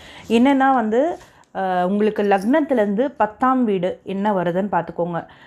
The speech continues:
இப்போ வந்து, for example வந்து கடக லக்னம் இருக்கீங்க அப்படின்னு வச்சுக்கோங்களேன். உங்களோட பத்தாம் வீட்டு அதிபதியா வந்து மேஷம் வரும், சரிங்களா?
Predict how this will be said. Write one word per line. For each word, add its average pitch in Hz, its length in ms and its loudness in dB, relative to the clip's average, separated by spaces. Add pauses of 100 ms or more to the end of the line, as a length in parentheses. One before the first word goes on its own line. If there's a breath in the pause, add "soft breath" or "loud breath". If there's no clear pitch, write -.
(120)
இப்போ 220 220 -2
வந்து, 202 300 2 (640)
for 196 200 0
example 202 440 0
வந்து 190 300 -4 (100)
கடக 240 300 0
லக்னம் 185 420 -2 (160)
இருக்கீங்க 175 500 -6
அப்படின்னு 175 320 -6
வச்சுக்கோங்களேன். 165 500 -8 (320 loud breath)
உங்களோட 190 360 2
பத்தாம் 254 420 2
வீட்டு 226 240 0
அதிபதியா 180 560 -2
வந்து 208 280 -6
மேஷம் 196 500 -4
வரும், 156 380 -12 (100)
சரிங்களா? 190 400 -4